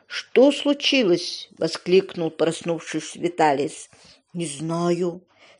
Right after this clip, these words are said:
Ты заснул, и огонь погас?» Капи кинулась к выходу, но не выбежала наружу. «а лаял у входа». В ответ на лай Капи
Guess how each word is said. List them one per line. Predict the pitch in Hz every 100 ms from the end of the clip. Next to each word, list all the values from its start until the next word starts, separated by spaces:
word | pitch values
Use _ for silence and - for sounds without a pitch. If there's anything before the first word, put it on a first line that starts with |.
| _
Ты | - 254
заснул, | 202 233 226 233 277 269
и | 208
огонь | 208 202 185 277 247
погас?» | - 185 175 214 330 349 - _ _ _ _ _ _ _ -
Капи | 196 254 262 240
кинулась | 233 - 208 202 196 196
к | -
выходу, | 170 175 165 151 151 - - - - _
но | 160
не | 202 202
выбежала | 170 185 226 233 254 247
наружу. | 240 233 220 165 156 143 170 _ _ _ _ -
«а | 175
лаял | 185 226 190 143 -
у | 160
входа». | 139 160 165 139 131 - - _ _ _
В | -
ответ | 170 175 220 277 -
на | 175
лай | 175 226 277 269 - _ -
Капи | 220 277 - 247 247